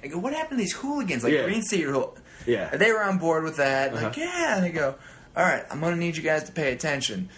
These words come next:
Speaker 1: You see him over there?
Speaker 2: Uh-huh.
Speaker 1: How he's laughing at things?
Speaker 2: Yeah.
Speaker 1: Behave like him.
Speaker 2: Yeah.
Speaker 1: Do
Speaker 2: Or,
Speaker 1: what he does."
Speaker 2: or get the fuck out.
Speaker 1: Yeah, I go,
Speaker 2: Yeah.
Speaker 1: "Well, they were there for, like, halfway through the majority of the show."
Speaker 2: Uh-huh.
Speaker 1: Uh, the one thing, <laughs> somebody was a little too drunk in there. I actually kicked someone out of the show. Helped,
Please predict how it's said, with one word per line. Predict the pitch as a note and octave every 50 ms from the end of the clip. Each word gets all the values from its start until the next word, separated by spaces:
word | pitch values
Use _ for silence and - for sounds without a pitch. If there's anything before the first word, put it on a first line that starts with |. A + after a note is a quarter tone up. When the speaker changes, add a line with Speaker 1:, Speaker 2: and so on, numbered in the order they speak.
| - -
Speaker 1:
You | - B2
see | - - F3+ F#3
him | F3+ F#3 F3 F3 F3 F3
over | F3 F3+ E3+ E3+
there? | E3 F3 F3+ F#3 G3 G3 F#3
Speaker 2:
Uh-huh. | A#2 A#2+ B2 B2 B2 -
Speaker 1:
How | - E3 C#3+
he's | C#3+ C#3+ D3+ D#3+ F3 F3
laughing | F3+ F3+ F3 F#3 F#3+ F#3+ G#3+ G#3 G3+
at | G3+ G3 -
things? | G#3 G#3 G#3 G#3+ G#3+ G#3+ -
Speaker 2:
Yeah. | A#2+ G2+ - - - - - - -
Speaker 1:
Behave | - D3+ D#3+ F3+ F#3+ G3+ G#3 G3+
like | G3 G3+ F#3 E3+ E3+
him. | - E3 D#3 C#3 A2+ G2 F#2 -
Speaker 2:
Yeah. | D3+ D#3+ C3 - - - - - - - C3+
Speaker 1:
Do | D3+
Speaker 2:
Or, | E3 D#3+
Speaker 1:
what | C#4+ C#4 A#3+
he | A#3 B3 A#3
does." | F3+ E3 C3 - - -
Speaker 2:
or | F3 F3+
get | F3 F#3 -
the | -
fuck | - E3 D3 -
out. | D3 A2+ D#2+ - -
Speaker 1:
Yeah, | D#3 D#3 - -
I | - A2+
go, | D3 D3+ D3 G#2+ A2 -
Speaker 2:
Yeah. | - A#2 F#2+ D#2+
Speaker 1:
"Well, | G3+ G#3+
they | A#3+ A#3+
were | A3 F#3+
there | F3 E3+ D#3+ D3
for, | C#3+ C#3
like, | B2+ A#2 A2
halfway | - - A#2 A#2 A#2 A#2 C3 A#2+ A#2+
through | A#2 B2 A2+ - A#2
the | G#2+
majority | G#2+ A2+ G#2+ A2 B2 A#2+ B2 B2+ B2+ A#2 A2
of | G#2+ G2+
the | G2+ G2+
show." | F#2+ G2 A2 G2 F#2+ F#2 F#2 G2+
Speaker 2:
Uh-huh. | A2 G#2 G#2 - - - - - - - - -
Speaker 1:
Uh, | A#2+ B2 B2 B2 B2 B2 A#2+ A#2+
the | B2+ B2+
one | C3 C#3 C#3+ C#3+ D3
thing, | C#3 D3 C#3 C3+ - - - - - -
<laughs> | - - - - - -
somebody | - D3 C#3+ C#3+ C#3 C3
was | B2+ B2 B2+ A#2+ A#2
a | A2+
little | A2 A#2 A#2 A2+
too | - - B2 A#2
drunk | A2+ A2+ A2 A2 G#2+ A#2
in | A2
there. | G#2+ G#2+ G#2 -
I | - A#2+ C#3
actually | D3+ - A2+ F#2+
kicked | - - - -
someone | - D3 C3+ C#3 C#3+
out | D#3 D#3+ D3
of | C#3
the | C3+
show. | B2+ - D#3 -
Helped, | D3+ D#3+ D3+ D3+ - -